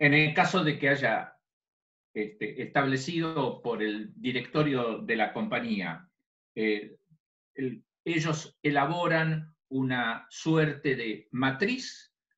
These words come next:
que tienen que ver estos cuatro aspectos fundamentales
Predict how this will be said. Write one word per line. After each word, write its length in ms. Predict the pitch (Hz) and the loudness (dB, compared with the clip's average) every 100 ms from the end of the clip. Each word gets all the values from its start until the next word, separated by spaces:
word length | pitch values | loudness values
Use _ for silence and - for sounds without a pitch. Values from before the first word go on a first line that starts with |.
| _ | _
que 80 | 139 | -2
tienen 380 | 135 143 151 143 | 0 2 0 2
que 100 | 143 | 2
ver 160 | 160 160 | 4 2
estos 400 | - 147 - - | 0 -4 -8 -2
cuatro 680 | 196 202 196 175 156 156 - | 2 2 0 -4 -6 -10 -6
aspectos 840 | 131 - - 185 - 214 220 - _ _ - | -4 -4 -2 -4 -2 -2 -2 -8 _ _ -4
fundamentales 920 | 143 156 165 185 214 214 233 - | 0 2 2 2 0 0 -4 -8